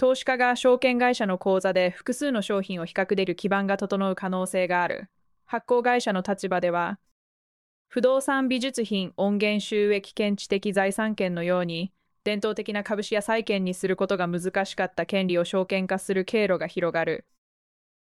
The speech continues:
一方、初期には上場商品と参加証券会社が少なく、取引量も限定される可能性がある。店頭の単数市場と取引所市場が併存する可能性があるため、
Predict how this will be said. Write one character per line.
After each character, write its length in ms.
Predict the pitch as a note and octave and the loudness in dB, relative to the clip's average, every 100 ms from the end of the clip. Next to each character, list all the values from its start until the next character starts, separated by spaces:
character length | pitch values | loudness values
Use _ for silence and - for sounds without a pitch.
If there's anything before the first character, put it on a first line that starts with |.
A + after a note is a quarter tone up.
| _ _ _ | _ _ _
一 200 | G#3+ - | -10 -6
方、 360 | A3+ G3+ F#3 F#3+ _ _ | -2 0 0 -2 _ _
初 180 | - C#4+ | -6 -4
期 100 | C#4 | -2
に 100 | B3 | 0
は 140 | G#3 F#3+ | 0 2
上 220 | A#3 B3 | 2 4
場 180 | C4+ C4 | 4 4
商 200 | C#4 B3+ | 2 2
品 220 | A3 F#3+ | 0 0
と 200 | F#3 F#3 | 2 2
参 220 | A3 A#3 | 0 -2
加 140 | B3 | 0
証 180 | A#3+ B3+ | 0 -2
券 220 | B3 B3 | 0 0
会 160 | A#3+ A#3+ | 2 0
社 100 | A3 | 0
が 120 | F3 | -2
少 200 | - - | -2 -2
な 140 | G3+ G3+ | 0 0
く、 300 | F3+ F3+ G3 _ | 0 -2 -4 _
取 220 | A3 A3 - | -2 -2 -2
引 80 | B3 | -2
量 200 | A3 F#3+ | -2 -2
も 120 | F3 | -4
限 220 | F3 F#3+ | -4 -4
定 200 | F#3+ G3 | 0 -2
さ 120 | F#3+ | 0
れ 120 | F#3+ F#3+ | 0 0
る 100 | F#3 | 0
可 160 | G3 | -2
能 140 | F#3 F#3 | -2 -2
性 200 | F#3+ F3+ | 0 0
が 160 | F3 | 2
あ 40 | E3 | 0
る。 160 | - - _ _ | -4 -12 _ _
店 200 | - B3 | -4 -2
頭 160 | B3 B3+ | 0 0
の 80 | B3+ | 0
単 240 | B3+ B3+ | 0 -2
数 240 | B3+ C4 B3+ | -2 -4 -2
市 340 | B3+ - C4 | -6 -6 -2
場 220 | A3+ G#3 | 2 2
と 160 | F#3 F3+ | 2 0
取 240 | - G3+ | 2 0
引 80 | A3 | -2
所 180 | - A#3 | -2 -4
市 160 | - | -4
場 220 | G#3 G3 F3 | 0 0 2
が 160 | E3 | -2
併 240 | - G#3+ G#3+ | 0 0 2
存 180 | A#3 | 0
す 160 | A3+ A#3 | 0 0
る 80 | A3 | 0
可 140 | G#3+ | 0
能 160 | G3 G3+ | -2 -2
性 240 | G3+ G3 | 0 0
が 160 | F#3+ F#3+ | 2 2
あ 20 | |
る 100 | F#3+ | 0
た 140 | - | -2
め、 320 | F3 F3+ F3+ | -4 -4 -4